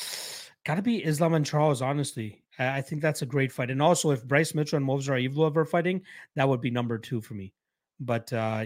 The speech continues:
Islam versus Oliveira, that is the stylistic matchup of the last several years, right? One of the greatest best wrestlers that we have in M M A going up against one of the best jiu-jitsu players we've ever had,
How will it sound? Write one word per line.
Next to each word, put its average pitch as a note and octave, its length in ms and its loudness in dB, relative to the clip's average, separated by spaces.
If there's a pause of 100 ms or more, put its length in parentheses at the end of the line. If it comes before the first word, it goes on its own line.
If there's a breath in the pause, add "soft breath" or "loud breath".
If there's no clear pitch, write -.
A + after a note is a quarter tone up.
Islam D3 340 2
versus C#3 260 -2
Oliveira, B2 380 2
that C3+ 240 4
is D3 220 2
the C3+ 260 4 (240 loud breath)
stylistic C#3+ 720 2
matchup C3 420 -2
of B2 540 -4 (260)
the C3 120 0
last C3 520 2 (280)
several C#3+ 500 4
years, B2 400 2
right? B2 220 2 (340 loud breath)
One C#3+ 140 4
of C#3+ 60 2
the C3 100 2
greatest D3 880 2 (180)
best C3 440 -2
wrestlers C3+ 420 -2
that C3 140 0
we B2 120 -4
have B2 320 0 (100)
in C#3 120 -2
M C3+ 120 2
M B2+ 140 2
A A#2 260 0 (400 loud breath)
going B2 240 0
up A#2 120 -4
against A#2+ 400 -2
one C3 120 -2
of A#2 40 -4
the A#2 80 -4
best C#3 360 0
jiu-jitsu B2+ 380 -4
players A#2+ 320 -2
we've A#2+ 140 -2
ever A#2 160 -2
had, A2+ 320 0